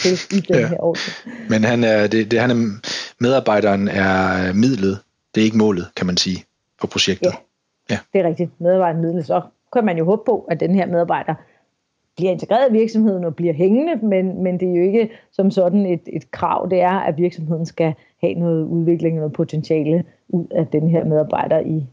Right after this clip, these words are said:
Speaker 1: et eller to år.
Speaker 2: Ja, og, øh, der ligger jo heller ikke noget krav om, at det skal resultere i en fastansættelse. Det er støtte til en projektperiode, og så håber vi alle sammen på, at medarbejderen er så dygtig og så god, at virksomheden, øh,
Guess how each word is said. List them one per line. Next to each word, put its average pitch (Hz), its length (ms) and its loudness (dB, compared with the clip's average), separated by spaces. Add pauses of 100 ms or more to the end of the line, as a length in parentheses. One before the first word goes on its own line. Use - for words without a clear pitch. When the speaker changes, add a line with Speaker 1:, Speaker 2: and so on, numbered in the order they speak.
(160)
Speaker 1:
et 170 180 0
eller 156 140 0
to 151 240 -4
år. - 240 -8 (440)
Speaker 2:
Ja, 123 140 0 (440)
og, 107 360 2
øh, 101 80 0
der 104 100 2
ligger 120 240 2
jo 117 60 4
heller 117 120 4
ikke 117 100 0
noget 110 140 2
krav 110 280 0
om, 107 200 0
at 101 180 -2
det 90 100 0
skal 104 220 0
resultere 101 420 0
i - 20 2
en 98 80 -2
fastansættelse. 92 840 -2 (180)
Det 104 200 4
er 95 200 2
støtte 117 340 0
til 107 260 0 (120)
en 110 120 -4
projektperiode, 101 840 0
og 98 100 -2
så 107 280 2 (440)
håber 131 260 2
vi 101 100 2
alle 107 140 2
sammen 104 240 -2
på, 104 180 0
at 95 140 -2
medarbejderen 92 720 0 (680)
er 113 120 -2
så - 200 -2
dygtig 123 280 0
og 90 60 -2
så 101 160 -2
god, 135 160 2 (720)
at 104 180 -4
virksomheden, 98 640 0
øh, 90 460 0